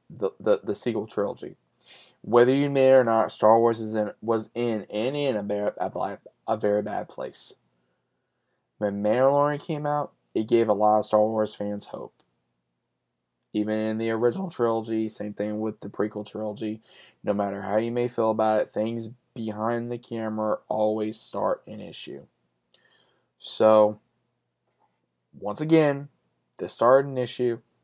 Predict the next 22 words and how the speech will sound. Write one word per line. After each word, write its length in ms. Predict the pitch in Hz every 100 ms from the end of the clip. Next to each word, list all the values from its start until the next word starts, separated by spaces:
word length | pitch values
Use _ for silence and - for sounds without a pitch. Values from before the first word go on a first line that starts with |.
| _ _ _ 104
Now 340 | 104 104 107
we're 160 | 107 107
in 60 |
a 40 | 107
bad 280 | 107 107
place 260 | - 107 -
once 220 | 107 -
again. 240 | - - _ _ _ _ _ _ _ _ _ _
We 100 | 107
got 240 | 101 90 80
a 0 |
lot 380 | 82 90 110
of 80 | 131
great 240 | 139 135 139
things 260 | 135 131
coming. 440 | 127 120 117 117 - - _ - -
Don't 200 | 110 110
know 60 | 113
how 160 | 110
that's 200 | 110 107
gonna 300 | - 110 110
co-, 260 | 104 104